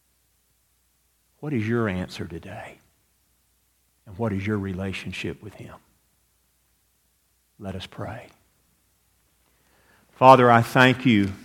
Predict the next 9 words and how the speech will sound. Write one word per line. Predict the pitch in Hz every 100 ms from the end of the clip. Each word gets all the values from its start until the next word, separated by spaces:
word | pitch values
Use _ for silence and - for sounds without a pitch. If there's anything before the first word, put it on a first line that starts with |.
| - _
that | 117 117
you | 120
love | 120 120 120
us | 113 101 92 - - - _ _ _ _ _ _ _ _
with | -
such | - 127 -
a | 110
powerful | - 117 107 101 117
love. | 104 107 110 104